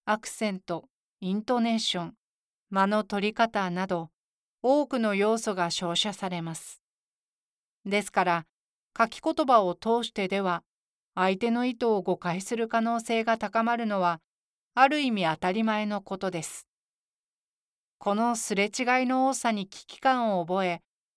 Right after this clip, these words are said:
言葉とは何か改めて考えたいと感じる人が増えているのではないでしょうか。言葉というものは、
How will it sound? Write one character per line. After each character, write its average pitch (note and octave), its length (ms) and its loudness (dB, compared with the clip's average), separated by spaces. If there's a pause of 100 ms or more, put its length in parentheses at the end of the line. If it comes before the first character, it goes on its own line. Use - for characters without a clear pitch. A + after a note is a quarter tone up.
(220)
言 B3 240 0
葉 D#4+ 140 6
と D4 120 -2
は F#3+ 160 8
何 A3+ 300 0
か F3 260 2
改 A3+ 260 4
め C4 140 2
て F#3 160 -2
考 F3 320 -6 (100)
え A3+ 120 0
た A3 200 -2
い G#3 120 -10 (220)
と G3 140 -4
感 F3+ 280 -4
じ A3+ 120 -6
る A#3+ 100 -6
人 A#3+ 220 -4
が G3 220 4 (320)
増 C#4+ 60 -2
え D#4 120 4
て A#3+ 200 2
い G3+ 60 0
る A3+ 100 0
の A#3 160 0
で G#3+ 80 0
は F3 160 0
な E3+ 160 -2
い G3 60 -4
で G3 120 -2
し - 120 -6
ょ E3 80 -4
う - 40 -10
か。 D3 220 -10 (1700)
言 G3+ 260 4
葉 C#4+ 120 8
と C4+ 180 2
い G#3+ 140 2
う G#3 60 -2
も A3 120 -2
の A3 160 0
は、 F3+ 220 2